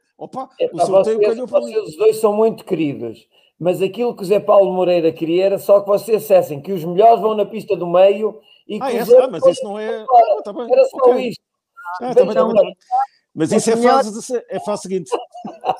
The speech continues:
Speaker 3: Os melhores
Speaker 1: Sim.
Speaker 3: Mas atenção, é os melhores do ranqueamento. E nós,
Speaker 1: Do
Speaker 3: para a
Speaker 1: ranqueamento.
Speaker 3: segunda,
Speaker 1: Sim, sim.
Speaker 3: a partir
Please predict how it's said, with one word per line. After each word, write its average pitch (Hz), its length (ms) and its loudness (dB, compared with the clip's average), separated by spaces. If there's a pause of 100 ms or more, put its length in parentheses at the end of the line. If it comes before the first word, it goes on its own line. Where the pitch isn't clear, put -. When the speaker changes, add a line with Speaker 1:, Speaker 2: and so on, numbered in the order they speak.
(280)
Speaker 3:
Os - 60 -10
melhores 262 680 -4
Speaker 1:
Sim. - 280 -2
Speaker 3:
Mas 220 140 -4
atenção, 269 400 0 (280)
é 208 60 2
os 220 140 0
melhores 247 340 0
do 254 140 -4
ranqueamento. 208 800 -8
E 196 100 -4
nós, 220 220 -4
Speaker 1:
Do 151 100 -2
Speaker 3:
para 175 120 2
a - 40 2
Speaker 1:
ranqueamento. 160 400 0
Speaker 3:
segunda, - 140 -20 (160)
Speaker 1:
Sim, 107 140 -12
sim. - 100 -10
Speaker 3:
a 175 100 -12
partir 226 240 -6